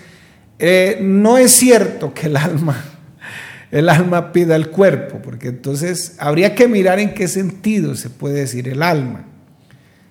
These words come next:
Si es la parte espiritual, porque es que no pueden separarse, entonces sería, tendríamos que decir el alma, el espíritu. Tendrían que regresar al cuerpo. No, no.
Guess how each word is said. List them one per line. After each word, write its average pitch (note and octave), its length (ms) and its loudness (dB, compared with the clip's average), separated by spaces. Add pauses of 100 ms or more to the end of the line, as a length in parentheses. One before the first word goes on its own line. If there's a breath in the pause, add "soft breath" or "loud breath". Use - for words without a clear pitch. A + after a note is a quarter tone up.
(120)
Si C#3+ 320 -2
es F3 80 6
la G#3 180 4
parte G3+ 320 2
espiritual, D#3+ 1300 -6
porque C#3 260 -8
es E3 80 -6
que G3 100 -4
no G3+ 160 -4
pueden G3 220 -4
separarse, C#3 560 -6
entonces D#3 300 -6
sería, D#3+ 320 -6
tendríamos F3+ 420 -4
que - 140 -10
decir D3 260 -6
el E3 140 -2
alma, E3+ 280 -4
el C3 100 -8
espíritu. C#3+ 680 -8 (1000 soft breath)
Tendrían C#3+ 360 0
que D#3 120 -6
regresar B2+ 500 -4
al C#3 140 -10
cuerpo. D3+ 580 -2
No, E3+ 260 -2
no. B2 320 -10